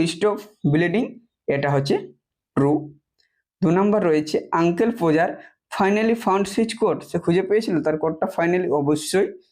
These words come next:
এটাও ট্রু। তিন নম্বর রয়েছে, "He was an expert in the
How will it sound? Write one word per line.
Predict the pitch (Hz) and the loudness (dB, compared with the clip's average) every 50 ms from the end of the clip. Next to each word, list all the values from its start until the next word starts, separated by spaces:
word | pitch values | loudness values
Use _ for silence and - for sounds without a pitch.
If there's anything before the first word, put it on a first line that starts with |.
| _ _ _ _ _ - | _ _ _ _ _ -4
এটাও | 160 143 165 170 165 | -2 0 0 0 0
ট্রু। | 170 170 175 190 - - - - _ _ _ _ _ _ _ _ _ _ | 0 0 0 0 0 0 -6 -12 _ _ _ _ _ _ _ _ _ _
তিন | 160 156 165 180 | 2 2 4 4
নম্বর | 196 202 208 220 | 4 2 2 2
রয়েছে, | 208 196 175 170 175 - 175 | 2 2 2 0 0 0 -2
"He | 175 180 202 202 214 | 0 0 0 2 4
was | 208 214 214 208 208 - | 4 2 2 0 0 -2
an | 175 175 180 196 - - - _ _ _ _ - 160 | 0 0 0 -2 -4 -10 -14 _ _ _ _ -4 -2
expert | 160 160 - - 208 208 202 - - 180 | -2 -2 -4 -2 -2 0 0 0 0 0
in | 180 185 | 0 2
the | 175 190 | 2 0